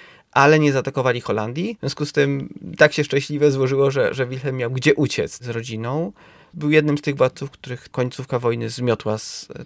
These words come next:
tronu. No i dlatego Niemcy stają się republiką, tak? W listopadzie osiemnastego roku powszechne jest przekonanie, właśnie nie wśród zawodowych wojskowych, tych w-, pruskich oficerów, ale wśród ludzi jest przekonanie, że po prostu cesarstwo się skompromitowało, tak? Że to, to, do czego doprowadziły Niemcy, tak? Ten skraj przepaści,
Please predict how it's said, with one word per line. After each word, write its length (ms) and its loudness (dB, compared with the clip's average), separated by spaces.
tronu. 560 -6
No 100 6
i 60 8
dlatego 260 6
Niemcy 260 2
stają 220 2
się 140 -2
republiką, 580 -6
tak? 160 -4
W 80 -16
listopadzie 420 0
osiemnastego 440 -4
roku 240 -2
powszechne 480 0
jest 100 -8
przekonanie, 720 -4
właśnie 240 -6
nie 100 6
wśród 320 -8
zawodowych 460 -4
wojskowych, 500 4
tych 320 -14
w-, 260 -14
pruskich 320 -10
oficerów, 480 -6
ale 400 2
wśród 260 -4
ludzi 160 -4
jest 100 -6
przekonanie, 360 -2
że 80 -6
po 40 -14
prostu 240 -10
cesarstwo 800 -4
się 120 -12
skompromitowało, 720 4
tak? 160 -4
Że 140 -8
to, 160 -6
to, 180 -8
do 180 0
czego 280 6
doprowadziły 840 -2
Niemcy, 440 -4
tak? 220 -6
Ten 280 -10
skraj 280 2
przepaści, 760 -4